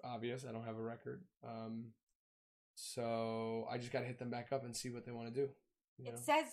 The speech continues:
Speaker 2: here
Speaker 1: But I'll talk, I'll talk
Speaker 2: he
Speaker 1: with,
Speaker 2: has
Speaker 1: yeah.
Speaker 2: the Jewish blood.
Speaker 1: Yes. Do we really want that in our household? All our food
Speaker 2: Circumcised
Speaker 1: will
Speaker 2: or
Speaker 1: turn
Speaker 2: uncircumcised?
Speaker 1: kosher.
Speaker 2: <laughs>
Speaker 1: We have options to weigh here.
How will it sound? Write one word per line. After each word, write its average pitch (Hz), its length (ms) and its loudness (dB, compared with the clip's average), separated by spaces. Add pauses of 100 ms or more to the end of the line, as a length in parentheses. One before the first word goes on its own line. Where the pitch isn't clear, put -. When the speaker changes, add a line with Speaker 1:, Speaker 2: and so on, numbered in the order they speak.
(100)
Speaker 2:
here 269 440 0 (100)
Speaker 1:
But 113 100 -2
I'll 117 100 0
talk, - 260 -2
I'll - 80 0
talk - 100 -2
Speaker 2:
he 269 260 2
Speaker 1:
with, 240 160 -2
Speaker 2:
has 247 180 4 (160)
Speaker 1:
yeah. - 60 -10 (260)
Speaker 2:
the 226 180 -4
Jewish 262 320 -2 (120)
blood. 208 400 4 (880)
Speaker 1:
Yes. 113 420 2 (540)
Do 135 100 6
we 143 220 4
really 180 480 4
want 160 480 8
that 131 320 12
in 127 100 4
our 127 180 6
household? 143 680 0 (840)
All 143 180 10
our 165 140 12
food - 180 4
Speaker 2:
Circumcised 151 400 10
Speaker 1:
will 143 80 8
Speaker 2:
or - 120 8
Speaker 1:
turn 143 280 8
Speaker 2:
uncircumcised? - 160 0
Speaker 1:
kosher. 190 520 10
Speaker 2:
<laughs> - 40 -2 (2500)
Speaker 1:
We 131 120 8
have 147 160 10
options 165 460 12
to 170 120 8
weigh 190 260 12
here. 120 240 6